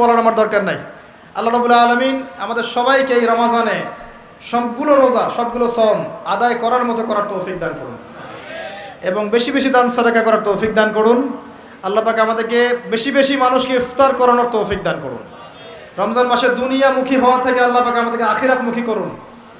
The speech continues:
আল্লাহ পাক তারাবির সালাত আমাদেরকে জামাতে পড়ার তৌফিক দান করুন।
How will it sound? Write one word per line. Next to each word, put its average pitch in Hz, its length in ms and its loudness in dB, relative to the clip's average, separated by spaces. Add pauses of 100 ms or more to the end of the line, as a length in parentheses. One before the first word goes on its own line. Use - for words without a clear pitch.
(260)
আল্লাহ 220 200 -2
পাক 233 200 0
তারাবির 240 420 0
সালাত 247 300 2
আমাদেরকে 233 340 -2
জামাতে 220 360 0
পড়ার 208 240 0
তৌফিক 185 300 -6
দান 160 180 -2
করুন। 135 180 -6